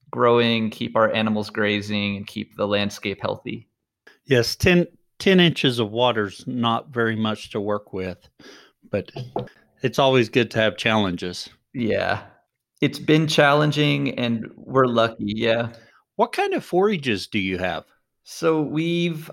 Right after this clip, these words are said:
Speaker 1: uh, we're lucky to have quite a few perennial and annual grasses and legumes already established on the farm, but a lot of areas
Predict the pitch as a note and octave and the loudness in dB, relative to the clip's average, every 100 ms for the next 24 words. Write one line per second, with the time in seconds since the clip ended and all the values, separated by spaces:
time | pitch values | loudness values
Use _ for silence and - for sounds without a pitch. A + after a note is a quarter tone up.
0 | - C3+ B2+ A#2 G#2+ G#2 G2+ - _ _ | 2 6 8 8 6 4 0 -12 _ _
1 | _ _ _ _ _ _ _ _ _ - | _ _ _ _ _ _ _ _ _ -6
2 | C#3+ C#3 D#3 D#3 D#3+ C#3+ C#3 C3 - C3+ | 0 4 4 2 0 0 0 -4 0 2
3 | C3 C3+ C3+ B2+ A#2+ - B2+ B2 A#2+ A#2 | 2 -2 -2 -2 -2 2 2 4 4 4
4 | A#2 A2+ A2 G#2+ G#2+ G#2 G2+ G#2 G2+ G2+ | 4 0 0 0 2 0 -2 0 2 2
5 | - A2+ G#2 G2+ G#2+ G#2 G#2 G#2+ G2+ G2+ | 0 -4 -4 -4 -4 -2 -2 -2 -4 -4
6 | G2+ G#2+ G#2+ G#2 G#2+ G2+ G#2+ G2+ A2+ G#2+ | 0 2 0 -2 0 0 -2 -2 -2 -2
7 | A#2+ A#2+ B2+ B2 - _ _ - B2+ B2 | 0 0 0 -4 -14 _ _ 0 4 6
8 | C3+ C3+ C3 B2+ B2 A#2 A2 - | 6 6 6 6 4 2 -2 -10